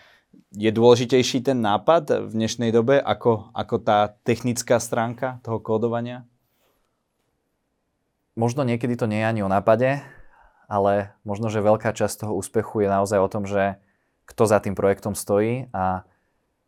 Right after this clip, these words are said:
Speaker 2: kto dáva tú víziu a tie ciele tomu projektu. A ja musím povedať aj z môjho uhla pohľadu, že je ako keby, že taký nejaký dôležitý základný set vlastností, ktorý by mal ten, ten zakladateľ alebo ten,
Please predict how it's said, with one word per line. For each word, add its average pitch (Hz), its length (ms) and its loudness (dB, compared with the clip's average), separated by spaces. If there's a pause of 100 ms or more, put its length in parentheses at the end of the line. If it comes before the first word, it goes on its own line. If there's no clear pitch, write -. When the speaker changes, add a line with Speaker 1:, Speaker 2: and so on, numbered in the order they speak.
(140)
Speaker 2:
kto - 120 0
dáva 104 320 8
tú 101 160 -2
víziu 101 520 -2
a 98 120 4
tie 101 160 -6
ciele 98 240 0
tomu 95 240 -6
projektu. 104 480 -4 (880)
A 98 80 -6
ja 101 80 0
musím 110 320 -4
povedať 104 400 2
aj 92 40 -4
z 98 80 -6
môjho 101 240 -4
uhla 104 200 -2
pohľadu, 101 480 -2
že 95 440 -2 (720)
je 107 80 0
ako 104 160 -2
keby, 104 240 -4
že 101 160 -6
taký 104 320 -4
nejaký 107 160 -6
dôležitý 104 480 2
základný 104 560 2
set 110 160 -4
vlastností, 95 640 -4
ktorý 101 320 -6
by 98 80 -6
mal 95 240 -2
ten, 98 320 -4 (480)
ten 110 160 -4
zakladateľ 101 720 2
alebo 95 320 4
ten, 98 400 -4